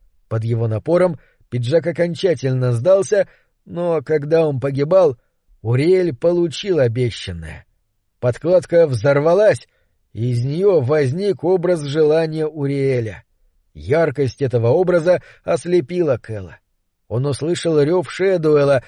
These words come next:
потом закричал и сам, перекрывая шум и умоляя ангела прижать видение к груди. Уриэль не стал медлить. Он желал обладать этим видением так же страстно,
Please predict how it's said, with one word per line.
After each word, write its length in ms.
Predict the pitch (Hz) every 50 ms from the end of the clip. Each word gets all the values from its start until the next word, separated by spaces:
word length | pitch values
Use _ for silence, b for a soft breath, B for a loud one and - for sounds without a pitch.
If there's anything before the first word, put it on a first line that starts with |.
| B B B
потом 300 | 139 127 - 165 156 143
закричал 580 | 131 156 143 160 156 156 123 - 175 170 180
и 60 | 180
сам, 380 | 175 - - 208 190 160 131 b b b b
перекрывая 640 | - 151 147 143 123 139 143 139 147 147 139 135 -
шум 360 | - - - 208 196 147 151
и 80 | 151
умоляя 600 | 147 151 156 156 156 160 170 170 160 151 156 180
ангела 380 | 190 185 175 165 185 185 180 131
прижать 720 | 123 - 180 208 196 160 139 143 180 175 156 131 - -
видение 640 | 127 135 143 123 113 139 160 156 147 147 151 147 147
к 40 | 135
груди. 500 | 127 131 135 135 123 113 117 110 95 _ _ _ _ _ _ _ _ _ _ _ -
Уриэль 560 | - 110 120 123 127 143 170 175 175 165 165
не 140 | 170 175 160
стал 320 | - - 175 180 180 180
медлить. 540 | 165 156 151 147 127 117 113 104 - - _ b b b b b
Он 240 | 127 143 156 156 139
желал 540 | 120 107 147 156 165 175 180 185 175 165 165
обладать 520 | 165 151 165 165 160 156 175 180 170 135
этим 340 | 156 165 139 165 160 151 139
видением 640 | 143 151 143 156 185 185 170 160 160 165 156 147
так 240 | 123 170 175 160 131
же 160 | 110 127 139
страстно, 580 | 120 - - 185 214 190 139 - 147 147 139